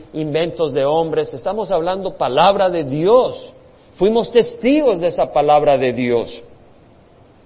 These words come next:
Y luego Pedro dice, "Ninguna profecía, los... Ninguna profecía de las Escrituras es asunto de interpretación personal". Nadie, ninguna profecía fue dada jamás por acto de voluntad humana, sino que hombres inspirados por el Espíritu Santo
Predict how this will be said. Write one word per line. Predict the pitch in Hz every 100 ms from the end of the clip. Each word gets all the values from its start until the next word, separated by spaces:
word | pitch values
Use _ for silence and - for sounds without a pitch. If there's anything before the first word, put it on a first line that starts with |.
| -
Y | 113
luego | 165 180 180
Pedro | 175 180 165
dice, | 175 170 175
"Ninguna | 170 190 285 294
profecía, | 254 214 196 214 180
los... | 175 - - - - _ _ _ -
Ninguna | 156 160 233 247
profecía | 233 190 190 220
de | 196
las | 170
Escrituras | 156 156 190 170
es | 170
asunto | 147 180 156
de | 160
interpretación | 131 135 143 131 127 151 120
personal". | 127 120 123 117 135
Nadie, | 185 269 - -
ninguna | 202 220 269
profecía | 247 226 208 - 220
fue | 208 214
dada | 208 208 196 - - - -
jamás | 180 180 208
por | - 190
acto | 185 180
de | 180
voluntad | 160 151 135 156
humana, | 151 139 131 120
sino | 143 170 185
que | 185
hombres | 190 247 240 208
inspirados | 196 185 185 185 180
por | 170
el | 147
Espíritu | 139 - 170 165 147
Santo | 185 185 185